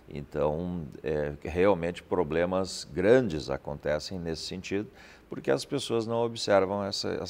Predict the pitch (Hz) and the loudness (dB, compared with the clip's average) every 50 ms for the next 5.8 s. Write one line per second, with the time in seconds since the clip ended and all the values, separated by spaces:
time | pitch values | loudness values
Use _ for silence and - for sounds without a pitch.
0 | - - 90 95 - - 101 98 104 104 104 107 107 113 104 90 82 76 71 71 | -6 -4 -4 -4 -2 -2 0 2 4 4 4 4 4 4 2 2 0 0 0 -4
1 | - 62 58 - - 71 92 113 117 - - - - - - - - - - 78 | -10 -12 -12 -6 -4 -4 -4 -4 -4 -10 -18 -20 -20 -20 -20 -14 -6 0 2 4
2 | 82 82 - - 104 98 90 82 82 85 87 92 90 - 107 110 101 - 101 104 | 4 4 2 0 0 0 2 2 0 0 0 -2 -2 -2 -2 -2 0 0 0 0
3 | 101 107 104 - 107 - - 120 113 110 - 120 113 - - - 104 92 95 87 | 0 0 -4 -10 -12 -10 -8 -8 -8 -6 -8 -8 -8 -6 -4 -4 -2 0 -2 -2
4 | - - 90 95 90 - - - 107 101 98 98 - - 90 90 85 - 117 123 | -2 -2 -4 -4 -4 -6 -8 -6 -4 -4 -4 -4 -6 -6 -6 -6 -6 -4 -4 -4
5 | 127 - - - - 127 139 131 101 76 67 - - - - | -4 -4 -4 -4 -2 -2 -2 0 -2 -2 -4 -4 -6 -8 -10